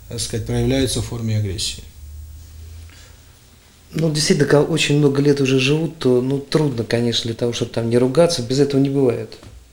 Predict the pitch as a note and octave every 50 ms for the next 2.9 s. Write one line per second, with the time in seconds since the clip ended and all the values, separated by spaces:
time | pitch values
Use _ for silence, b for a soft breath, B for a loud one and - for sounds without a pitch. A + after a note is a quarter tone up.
0 | _ _ _ - _ _ - C#3+ C#3 D3+ D#3 D3 C#3+ C3+ B2+ - - - D3 -
1 | D#3 D3+ F3 D#3+ C#3 - - C3+ A#2+ C#3 D3 D3 F#3 E3+ - - - - - B2
2 | B2 A#2+ A#2 - B2 A2 - B2 A2+ - - - A2+ A2+ A#2+ A2+ - B2